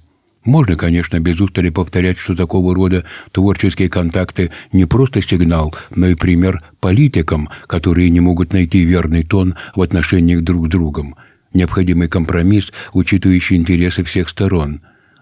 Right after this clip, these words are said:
Но все чаще думаю, что у каждого своя миссия в этом мире. В руках мастера кукла способна к любым превращениям.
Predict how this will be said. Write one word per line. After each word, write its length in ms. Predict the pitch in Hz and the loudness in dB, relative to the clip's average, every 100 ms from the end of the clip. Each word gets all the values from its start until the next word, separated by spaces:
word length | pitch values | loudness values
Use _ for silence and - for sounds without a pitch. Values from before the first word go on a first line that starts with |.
| _ - | _ -6
Но 320 | 82 85 - | -4 -4 -4
все 180 | - 92 | -4 -2
чаще 360 | - 98 - | 0 -2 0
думаю, 480 | 85 98 98 87 80 | 0 2 2 2 0
что 220 | - 92 | -2 -2
у 80 | 85 | -2
каждого 340 | 87 87 87 82 | -2 -2 -2 -2
своя 380 | 98 95 113 | 0 2 2
миссия 580 | 78 78 73 - 80 76 - - | 2 0 0 -2 -2 -4 -12 -6
в 60 | 85 | -4
этом 220 | 78 80 | -2 0
мире. 380 | 80 76 73 76 - - | 0 -2 -4 -10 -12 -8
В 80 | 87 | -2
руках 380 | 95 82 95 92 | -2 0 -2 0
мастера 480 | 95 98 - 92 85 | -2 -2 -2 -2 0
кукла 320 | 98 90 92 | -2 -2 -2
способна 560 | - 90 - 95 98 95 | -2 -4 0 0 0 0
к 80 | |
любым 320 | 98 98 110 101 | 0 2 2 2
превращениям. 840 | 110 107 104 131 113 85 69 | 0 0 0 0 2 2 -2